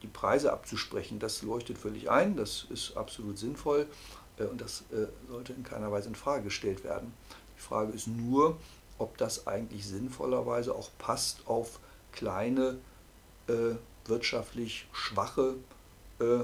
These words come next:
Solo-Selbstständige, ob das eigentlich nicht eine überschießende Tendenz des, oder eine überschießende Wirkung des Kartellrechts ist, äh, wenn auch solchen Personen es untersagt wird, sich zusammenzuschließen, äh, um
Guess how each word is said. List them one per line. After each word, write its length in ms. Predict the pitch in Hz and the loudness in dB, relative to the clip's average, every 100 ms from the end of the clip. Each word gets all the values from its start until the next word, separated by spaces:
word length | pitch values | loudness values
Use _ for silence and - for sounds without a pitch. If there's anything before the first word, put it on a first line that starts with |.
| 113 | 2
Solo-Selbstständige, 1000 | 127 151 113 92 90 - - 101 95 101 | 4 6 6 4 2 0 0 2 2 -2
ob 120 | - | 0
das 240 | 113 - | 0 0
eigentlich 540 | - 110 120 120 120 - - - - | -2 -4 -2 0 -2 -6 -16 -18 -4
nicht 220 | 120 123 | -2 -2
eine 220 | 117 110 | 0 0
überschießende 1000 | 113 151 147 117 - 113 - 113 110 110 - - - | 0 0 2 2 2 -2 0 2 4 4 0 -16 -14
Tendenz 800 | - 101 98 98 120 277 - - - - | -6 -4 0 2 2 0 -2 -4 -10 -4
des, 420 | 107 - - - - - | 0 2 0 -2 -10 -8
oder 120 | 107 | -4
eine 120 | 98 98 | -2 -2
überschießende 520 | 113 117 131 - 101 92 | -2 -2 -2 -4 -4 -4
Wirkung 400 | 95 147 160 151 | 0 0 2 0
des 160 | 120 - | 0 -2
Kartellrechts 680 | 101 - 139 165 80 - | -6 -4 -2 0 -2 -2
ist, 300 | - 160 160 - - - - - | -4 -2 -4 -8 -16 -18 -20 -6
äh, 100 | - | -2
wenn 140 | 107 110 | 0 0
auch 140 | 101 | -2
solchen 340 | 104 101 - 110 | 0 0 0 -2
Personen 400 | 101 95 101 107 | -4 -2 -2 -2
es 80 | |
untersagt 640 | - 104 98 90 87 - 117 | -4 -4 -4 -2 -4 -4 -4
wird, 240 | 107 - - - | -4 -6 -16 -16
sich 280 | 101 107 - | -10 -10 -10
zusammenzuschließen, 1040 | - 101 95 113 120 131 - 117 120 120 - - - - - | -8 -2 -2 -2 -4 -8 -8 -6 -2 -4 -4 -12 -20 -20 -4
äh, 60 | 110 104 | 0 0
um 320 | 107 101 104 | 0 0 0